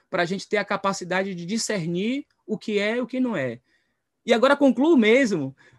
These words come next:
ah, citando um texto do João Batista Libânio, né? Discernimento espiritual, já falecido, teólogo católico, muito importante na minha formação.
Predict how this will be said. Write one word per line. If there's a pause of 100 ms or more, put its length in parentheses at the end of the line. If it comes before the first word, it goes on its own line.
(140)
ah,
citando
um
texto
do
João
Batista
Libânio,
né?
Discernimento
espiritual,
já
falecido,
teólogo
católico,
muito
importante
na
minha
formação.